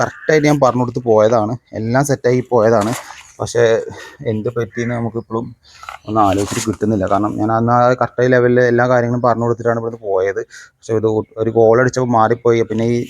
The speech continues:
മാസ്കിംഗ് ടേപ്പ് ഒട്ടിച്ചുകൊണ്ട്, ആ, ചിലപ്പോൾ പറ്റിപ്പോയതായിരിക്കും. അപ്പൊ എന്തായാലും നമുക്ക്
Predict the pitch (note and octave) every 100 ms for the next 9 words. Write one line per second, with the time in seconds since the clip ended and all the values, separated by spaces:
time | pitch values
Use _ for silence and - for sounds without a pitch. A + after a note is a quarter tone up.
0 | - A#2 A2 B2 A#2+ B2 A#2+ G#2 B2 A2+
1 | C3 - - - - _ _ _ - B2
2 | A#2+ A2+ A2 B2 B2 - - - - A#2+
3 | B2+ A#2+ A#2+ B2 A2 G#2 - _ _ _
4 | _ _ - G#2+ G#2+ A#2 G#2 A#2+